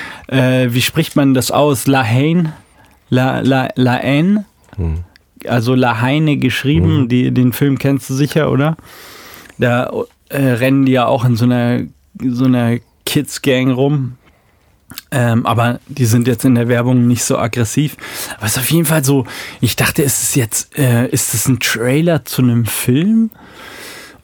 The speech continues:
Speaker 1: Und, ähm, ja, na, am Ende stehen sie halt alle so united da.
Speaker 2: Mhm.
Speaker 1: Und dann kommt einfach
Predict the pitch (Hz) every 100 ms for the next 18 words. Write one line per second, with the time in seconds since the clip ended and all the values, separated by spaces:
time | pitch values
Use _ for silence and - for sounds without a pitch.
0 | - 151 139 135 131 139 135 - 135 127
1 | 123 123 120 127 120 101 139 - - 139
2 | 127 120 113 127 151 117 - - 151 160
3 | 139 139 135 135 151 135 135 139 139 135
4 | 147 151 131 - 135 151 165 143 - _
5 | _ _ _ - - 78 69 69 120 123
6 | 107 131 127 127 120 123 107 -